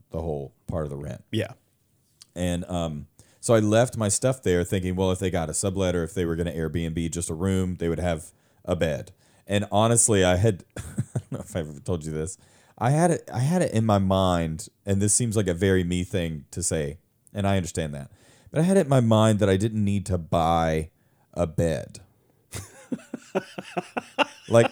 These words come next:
Speaker 1: I had a mattress and I had a box spring. Like, I had that part of the bed, but I didn't think that I needed anything else. I was like, "I can," not that it looked like I was <laughs> living in a crack house necessarily, or like I was in college with it on the floor.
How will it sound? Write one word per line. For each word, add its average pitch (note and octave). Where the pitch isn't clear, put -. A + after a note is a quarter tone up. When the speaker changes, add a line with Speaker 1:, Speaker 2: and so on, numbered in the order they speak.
Speaker 1:
I B2
had D#3+
a F3
mattress G#2+
and A2+
I A2+
had B2+
a A#2+
box A#2+
spring. F#2
Like, A#2
I A#2
had C#3
that G#2
part G#2
of F2
the F2
bed, D#2
but B2+
I B2+
didn't E3
think D#3+
that B2+
I A2+
needed A2+
anything G2
else. F#2
I G2
was F2+
like, F2
"I C#3
can," G#2
not D#3
that D3+
it B2
looked A#2+
like A2+
I G2+
was G2
<laughs> -
living A2+
in A2
a F2
crack G#2+
house G2
necessarily, F#2
or F2
like F#2
I F#2
was F2
in F2
college F#2+
with F2+
it F#2
on F2+
the E2+
floor. G#2